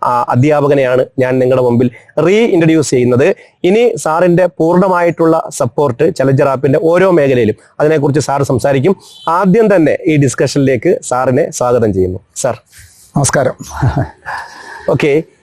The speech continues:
Speaker 1: എനിക്ക് സാറിനോട്, ആ, കുറച്ച് ചോദ്യങ്ങൾ ചോദിക്കാനുണ്ട്. ആ, എല്ലാവർക്കും അറിയാം, എങ്കിലും സാറിൻ്റെ എക്സ്പീരിയൻസ്, സാർ എങ്ങനെയാണ് ഈ മേഖലയിലോട്ട് കടന്നു വരുന്നത്, ടീച്ചിങ്ങിൽ, ആ, ഇത്രയും വർഷത്തെ എക്സ്പീരിയൻസ്, സാർ ഇപ്പോൾ എന്ത് തോന്നുന്നു?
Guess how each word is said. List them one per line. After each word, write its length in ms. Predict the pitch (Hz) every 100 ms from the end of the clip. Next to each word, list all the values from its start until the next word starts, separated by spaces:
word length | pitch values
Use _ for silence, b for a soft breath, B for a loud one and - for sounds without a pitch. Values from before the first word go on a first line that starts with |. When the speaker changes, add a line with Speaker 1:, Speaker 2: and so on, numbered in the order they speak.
| _
Speaker 1:
എനിക്ക് 240 | 185 202 214
സാറിനോട്, 680 | 202 202 208 208 202 202 - 175
ആ, 120 | 165
കുറച്ച് 320 | 143 165 156
ചോദ്യങ്ങൾ 440 | 165 185 190 196 170
ചോദിക്കാനുണ്ട്. 720 | 151 135 131 110 98 151 - _ _ -
ആ, 60 | 135 131 127 123 127 -
എല്ലാവർക്കും 540 | - 135 165 175 185
അറിയാം, 340 | 170 180 160 151
എങ്കിലും 440 | 160 170 170 131 175 _
സാറിൻ്റെ 580 | - 147 156 160 151 156 -
എക്സ്പീരിയൻസ്, 720 | 139 - 170 156 151 151 - _
സാർ 220 | - 139
എങ്ങനെയാണ് 500 | 139 147 156 147 147 -
ഈ 100 | 147
മേഖലയിലോട്ട് 480 | 135 135 139 139 131
കടന്നു 280 | 131 135
വരുന്നത്, 360 | 135 123 120 143 B B B -
ടീച്ചിങ്ങിൽ, 680 | 185 185 - 208 180 - -
ആ, 120 | 131 127 123 120 110
ഇത്രയും 520 | 139 131 135 139 165
വർഷത്തെ 320 | 151 135 139 139
എക്സ്പീരിയൻസ്, 640 | - - 127 131 110 101 -
സാർ 180 | 131
ഇപ്പോൾ 180 | 135 143
എന്ത് 160 | 135 139
തോന്നുന്നു? 340 | 120 101 87